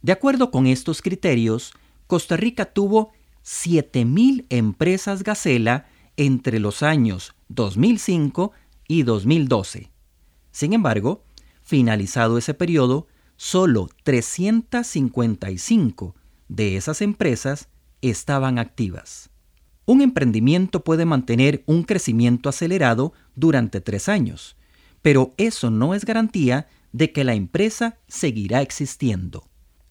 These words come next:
Las empresas de crecimiento acelerado que sobrevivieron en Costa Rica más allá del dos mil doce son de diversos sectores productivos y existe por lo menos una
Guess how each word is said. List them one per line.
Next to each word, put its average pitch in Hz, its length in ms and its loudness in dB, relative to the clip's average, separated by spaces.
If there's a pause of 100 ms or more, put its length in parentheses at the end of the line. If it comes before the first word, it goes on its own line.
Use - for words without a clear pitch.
(100)
Las 170 220 0
empresas 254 520 0
de 117 140 -2
crecimiento 151 760 2
acelerado 120 680 -2
que 110 160 -4
sobrevivieron 110 960 -2
en 113 160 -2
Costa 104 360 -8
Rica 147 480 -4
más 165 300 -4
allá 160 280 -2
del 107 200 -4
dos 101 160 -6
mil 127 200 0
doce 139 440 -2 (500)
son 233 220 0
de 240 120 0
diversos 139 460 0
sectores 123 440 -2
productivos 156 800 -2 (240)
y 135 120 0
existe 113 600 -2 (120)
por 127 220 2
lo 107 100 2
menos 208 320 2
una 147 340 2